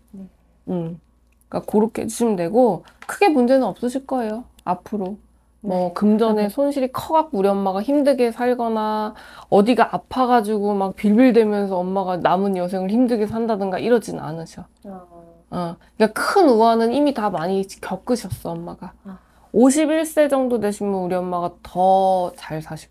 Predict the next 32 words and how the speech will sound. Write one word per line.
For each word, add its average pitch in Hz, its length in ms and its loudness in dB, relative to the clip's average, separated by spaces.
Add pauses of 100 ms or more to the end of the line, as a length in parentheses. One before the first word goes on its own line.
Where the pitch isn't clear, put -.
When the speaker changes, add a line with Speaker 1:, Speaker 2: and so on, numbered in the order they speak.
Speaker 2:
거야. - 220 -20 (680)
Speaker 1:
아. 190 80 -20 (680)
Speaker 2:
더 233 260 4
안정적이게 196 840 0
될 156 280 -12
거예요. 165 300 -14 (1080)
그래서 202 240 2
나는 190 280 2
우리 180 320 0
이 165 60 -4
가정한테는 180 1000 -6
크게 254 840 -2 (420)
탈 370 440 -2
많이 202 380 0
잡을 214 300 -2
만한 208 340 -2
거는 196 260 -4
해결이 269 360 -2
이미 254 200 0
다, 185 240 -6
이미 196 340 -4
된 185 300 -6
상태니까 240 920 -4
Speaker 1:
네. 175 400 -14
Speaker 2:
큰 302 220 -2
건 285 200 0
없다. 180 360 -6 (220)
그냥 208 180 4
우리 208 140 4
아이들 196 380 2
많이 185 300 -4
빌어주세요, 190 760 -8